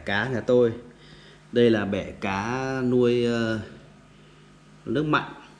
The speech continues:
Đấy. Đây các bác nhìn, đây là mấy con, ờ, đây là gọi là, người ta hay gọi con này con Nemo đấy. Ngày xưa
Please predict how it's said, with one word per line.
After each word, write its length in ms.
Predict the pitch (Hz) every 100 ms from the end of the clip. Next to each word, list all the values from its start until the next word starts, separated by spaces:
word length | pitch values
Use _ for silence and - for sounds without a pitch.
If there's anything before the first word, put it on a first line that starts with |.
| - -
Đấy. 200 | 90 117 - - - - - - - - - -
Đây 160 | 104 107
các 100 | 113
bác 140 | 120 120
nhìn, 280 | 110 95
đây 140 | 98 101
là 80 | 92
mấy 300 | 95 101 107
con, 200 | 113 110
ờ, 380 | 104 98 98 95 - - - - -
đây 120 | 104
là 120 | 101
gọi 180 | 92 73
là, 200 | 85 82 - - - - - - - - - - - - -
người 100 | 92
ta 180 | 98 98
hay 220 | 104 98
gọi 300 | 104 78 95
con 140 | 104 101
này 120 | 92
con 140 | 98 101
Nemo 380 | 107 110 117 110 101
đấy. 80 | - - - - - - - - -
Ngày 80 | 95
xưa 240 | - 113